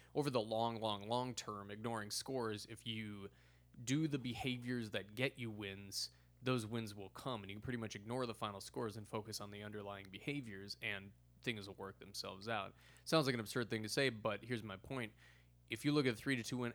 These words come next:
everybody's delirious over that. I was too when I read the score, and I, I mean, I am gonna go back and watch the game. I'll probably fucking cry by the end of it, even though I know what the outcome is. That said, that really masks, well, it wasn't like it was that great of a game. We were still behind,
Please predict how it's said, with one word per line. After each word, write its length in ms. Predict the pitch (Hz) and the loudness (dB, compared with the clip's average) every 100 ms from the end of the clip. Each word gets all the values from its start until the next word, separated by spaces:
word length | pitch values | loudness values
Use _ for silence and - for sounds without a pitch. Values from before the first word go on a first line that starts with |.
| - | 0
everybody's 500 | 139 131 117 104 98 | 0 2 -2 -6 -8
delirious 500 | 104 104 107 98 101 | -4 -2 -2 -4 -8
over 120 | 101 | -8
that. 160 | 98 101 - | -8 -10 0
I 160 | 110 131 | 4 4
was 300 | 127 123 107 | 4 0 -2
too 300 | - 117 98 | -2 -2 -2
when 100 | 98 | -6
I 80 | |
read 200 | 98 101 | -4 -6
the 100 | 98 98 | -6 -10
score, 280 | - 95 90 | -10 -10 -6
and 100 | 101 | -4
I, 60 | 101 | -2
I 80 | |
mean, 140 | 120 117 | 0 0
I 60 | 117 | 2
am 160 | 110 113 | 2 2
gonna 140 | 110 | -2
go 120 | 107 | 0
back 180 | 104 104 | -2 -2
and 80 | 101 | -4
watch 180 | 101 101 | -8 -8
the 60 | 104 | -8
game. 220 | 101 104 | -8 -6
I'll 100 | 104 | -6
probably 380 | 101 113 110 107 98 - | -4 -2 0 -2 -8 -8
fucking 260 | 101 - 95 | -8 -8 -10
cry 260 | 104 98 92 | -4 -2 -2
by 120 | 90 | -8
the 100 | 95 | -2
end 100 | 151 | -2
of 80 | 196 | 0
it, 80 | 160 | 0
even 160 | 110 | 0
though 140 | 107 - | 0 0
I 40 | |
know 120 | - | 0
what 120 | 160 - | -2 0
the 100 | 107 | 0
outcome 280 | 110 - 101 | 0 -2 -4
is. 80 | 110 | 4
That 180 | 135 | 4
said, 360 | 131 170 151 120 - - - - - 123 | 6 6 6 2 -8 -20 -20 -20 -10 6
that 180 | 156 147 | 6 6
really 320 | 127 202 214 | 2 2 2
masks, 600 | 156 131 147 160 120 - 135 | 2 4 4 4 2 -2 0
well, 160 | 135 - | 0 0
it 120 | 143 | -6
wasn't 300 | 160 254 226 | -4 -2 0
like 160 | 131 131 | 0 0
it 80 | 120 | -2
was 120 | 117 | 2
that 220 | 156 147 | 2 2
great 200 | 151 160 | 2 2
of 100 | 123 | 2
a 20 | |
game. 260 | 117 156 165 | 0 -2 -2
We 100 | 110 | -6
were 60 | 104 | -6
still 320 | - 175 175 | -2 0 0
behind, 680 | 127 113 - 165 156 123 | 0 -2 -2 0 0 0